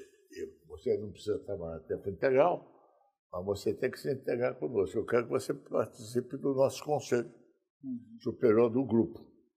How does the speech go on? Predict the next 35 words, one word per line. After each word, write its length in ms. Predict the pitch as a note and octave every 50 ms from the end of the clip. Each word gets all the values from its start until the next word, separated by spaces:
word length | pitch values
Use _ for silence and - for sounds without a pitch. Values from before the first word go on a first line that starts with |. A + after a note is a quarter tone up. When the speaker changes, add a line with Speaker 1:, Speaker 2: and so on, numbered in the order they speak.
| _ _ _ _ _ _ _ _ _ _ - _ _ _ _ _ _ _ _ _ _ _ _ _ -
Speaker 1:
Eu 180 | A2+ A2+ -
tô 100 | - C3
renovando 580 | G#2+ A2+ A#2 B2+ C3 B2 G#2+ G2+ A2+ G#2+ G#2+ A2
o 80 | -
conselho, 460 | - B2+ A#2 A2 - E3 E3+ E3+ - E3+
tô 120 | - C#3+ C#3+
chamando 600 | C3+ - C3 B2 A2+ A2+ A2 G2+ G2 G2+ G2+ G2
de 120 | G#2+ G#2+ G2
fora 360 | - C3+ D3 D3+ C3 G#2 G2
você, 500 | F#2+ A#2 B2 A2+ - - D#3 E3+ F3+ - - - _ _ _ _ _ _ _ _ _ - - _ _ _ -
Antônio 440 | - A#2 A2+ - D#3 D3 C3+ B2+ B2+
Hermílio 340 | A#2 A2+ A2+ A#2+ A#2+ A#2 A2
de 80 | G#2+ A2+
Moraes 680 | A#2 A#2 A#2 A#2+ C3+ D#3 E3 C#3 - - - - - _ _ _ _ _ _ _ _ _ _ _ _ _ _
e 60 | A2+
o 60 | A2 A#2
Maurício 480 | C3 C#3+ C#3+ C#3 C#3 C3+ - - C3+ C3
Leca, 320 | C3 C3 B2+ C3 C3+ A#2+
que 100 | - -
é 40 | C3+
do 140 | B2 B2+ A2+
Rio 200 | A#2+ B2+ C3 A#2+
de 60 | A2
Janeiro, 420 | C3+ C#3+ C3+ B2 B2 C3+ C3 C3+
que 100 | - B2+
representa 600 | A#2+ B2 C3 C3 - B2 G#2+ G#2 A2+ A2 - A#2+
uma 160 | A#2 B2+ A#2+ - -
família 440 | D3 C#3 C#3 C#3 C#3+ C#3+ C#3+ D3+ D3+ - - - _ _ _ _ _ _ _ _ _ _ -
que 80 | B2+
foi 160 | B2 - B2+ B2+
uma 180 | C#3 B2+ B2+
das 200 | B2+ B2+ A#2 -
fundadoras 580 | - C#3+ C3+ C3+ C3+ A#2+ B2+ C3 C3 C3 A#2+ A#2+
do 100 | C#3+ C#3
banco. 640 | A#2+ A2 A#2 A#2+ A2+ - - - - - - -